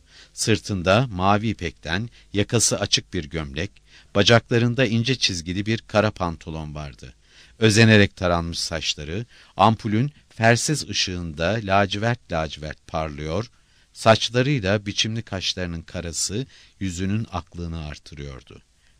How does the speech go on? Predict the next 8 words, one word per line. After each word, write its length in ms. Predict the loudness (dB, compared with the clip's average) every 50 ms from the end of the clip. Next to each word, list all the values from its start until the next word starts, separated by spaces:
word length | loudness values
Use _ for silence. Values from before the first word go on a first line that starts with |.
| _ _ _ _ _ _ _ _ _ _ _ _
Kalçalarını 800 | 6 6 6 6 6 2 2 2 4 2 2 2 0 0 -2 -2 -6 _ _ _ _ _ 4
belli 280 | 4 6 6 4 4
belirsiz 460 | 4 2 2 0 -2 -4 -4 -2 -2
sallaması 840 | -2 0 0 0 0 0 0 -4 -6 -6 -6 -6 -6 -4 -4 -4 -4 -6 -12 _ _ _ -2 2
Kamil 380 | 4 4 4 4 2 -2 -2
Bey'de 420 | -4 -6 -6 -4 -4 -6 -6 -6 -8 _ _ _
hiç 220 | _ -18 -16 -14
şüphe 460 | -12 -10 -10 -10 -10 -8 -8 -8 -8